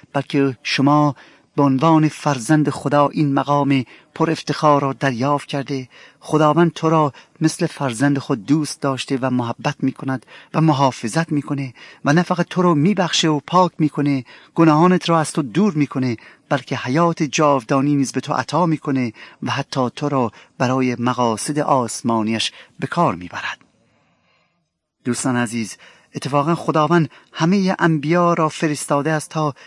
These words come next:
من و شما را از تشریفات و رسومات ابا اجدادی آزاد کند،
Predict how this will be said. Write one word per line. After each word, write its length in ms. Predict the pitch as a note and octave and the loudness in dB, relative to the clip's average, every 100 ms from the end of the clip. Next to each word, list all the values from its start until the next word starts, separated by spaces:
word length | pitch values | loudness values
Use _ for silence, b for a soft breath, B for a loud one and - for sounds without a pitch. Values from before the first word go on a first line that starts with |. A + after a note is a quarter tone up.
| B D3+ | B 0
من 160 | D#3+ | 2
و 40 | D3 | 2
شما 380 | - C#3+ D#3+ | 0 2 4
را 200 | D3+ C#3+ - B B | 4 -2 -6 B B
از 200 | D3+ - | -4 -4
تشریفات 760 | - D3 - C#3+ - F3+ E3+ - B B | -6 -6 -4 -6 -2 0 0 -2 B B
و 80 | E3 | -2
رسومات 680 | E3 D#3+ - D3 E3 F3 - | 0 0 0 2 2 2 0
ابا 320 | C#3+ D3+ D#3 | 0 0 0
اجدادی 640 | D3+ B2+ D3+ C#3 B2+ D#3 C#3 B B | 0 -2 -2 -2 -4 -6 -8 B B
آزاد 560 | D#3 D3 A#2+ C#3 D#3+ - | 2 4 2 -4 -6 -10
کند، 380 | - G#2+ A2 | -14 -14 -14